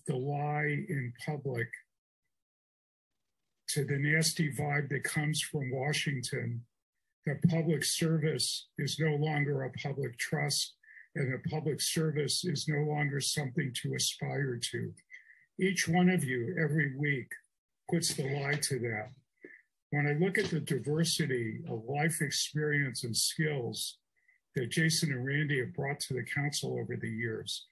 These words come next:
in so many areas, in, in law, in environment, in county government, uh, in public safety, in small business, in the downtown, in traffic and parking, in the Mesa and Cliff Drive and the relationship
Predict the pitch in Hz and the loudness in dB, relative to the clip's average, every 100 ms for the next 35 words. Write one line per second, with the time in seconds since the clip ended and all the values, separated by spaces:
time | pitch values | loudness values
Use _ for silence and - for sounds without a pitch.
0 | - - - - - 131 120 - 175 170 | -18 -18 -18 -12 -6 -2 0 4 6 8
1 | 165 143 - 156 143 113 - - 120 117 | 6 6 2 2 2 0 -2 -2 0 0
2 | 131 135 117 127 156 156 117 110 - 139 | 0 -2 -2 0 0 0 -2 -4 -8 -6
3 | 123 120 113 147 147 151 135 110 104 113 | -4 -4 -4 0 0 0 -2 -6 -10 -14
4 | 101 _ _ _ _ - 165 160 151 120 | -16 _ _ _ _ -2 2 4 4 2
5 | 143 139 139 117 104 - - 123 117 113 | 0 0 0 -2 -6 -10 -8 -4 -4 -2
6 | 127 120 - 156 139 - - 156 160 - | -4 -4 -4 -2 0 0 2 2 0 -2
7 | - 180 - - - - - _ 143 131 | -6 -6 -8 -18 -18 -20 -20 _ -2 2
8 | - 156 160 147 160 170 131 113 - 123 | 2 2 0 2 2 2 0 0 0 0
9 | 123 - 147 143 - 170 156 131 113 117 | -2 0 0 0 0 2 2 2 -2 -4
10 | - 165 160 147 123 120 110 156 143 - | 0 0 0 0 -2 -4 -4 -4 -4 -4
11 | 101 180 _ - - - _ - 147 139 | -6 -8 _ -20 -20 -20 _ 0 2 2
12 | 147 165 - 135 117 107 110 - 180 170 | 4 4 4 2 -2 -2 -4 -2 0 0
13 | - 147 147 143 110 110 113 120 131 160 | 0 0 2 0 -2 -4 -2 0 2 2
14 | - 131 - - | 2 0 0 -2